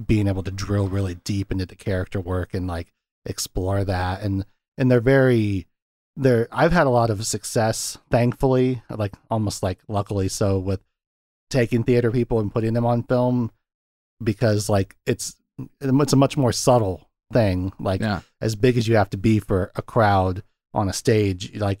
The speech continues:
Speaker 1: even the, you flicking your eyes when the camera's right in your face is, like, a huge movement. Uh, and so I don't know, do you, how,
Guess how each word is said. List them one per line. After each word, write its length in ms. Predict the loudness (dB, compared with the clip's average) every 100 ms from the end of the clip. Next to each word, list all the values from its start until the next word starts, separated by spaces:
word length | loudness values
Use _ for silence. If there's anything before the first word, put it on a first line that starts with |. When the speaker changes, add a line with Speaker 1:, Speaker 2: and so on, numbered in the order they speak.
| _
Speaker 1:
even 260 | 0 2 0
the, 80 | -2 _ _ -6
you 220 | -2 0
flicking 480 | -2 0 0 2 0
your 220 | 0 0
eyes 640 | 0 0 0 -2 -4 -6
when 160 | -4 -4
the 60 | -2
camera's 420 | -4 -2 -2 -2
right 160 | -2
in 60 | -4
your 100 | -6
face 360 | -4 -2 -2 -6
is, 140 | -8
like, 180 | -8 -12 _ -14
a 80 |
huge 500 | -12 -4 0 0 0
movement. 720 | -2 -2 -2 -2 -4 -6 -8 -16 _ _ _ -6
Uh, 340 | -4 -2 -2 -2
and 260 | -2 -2
so 120 | -4
I 40 | -4
don't 180 | -2 0
know, 180 | -2
do 120 | 0 0
you, 220 | 0 -2 _ _ _ _ _
how, 140 | -4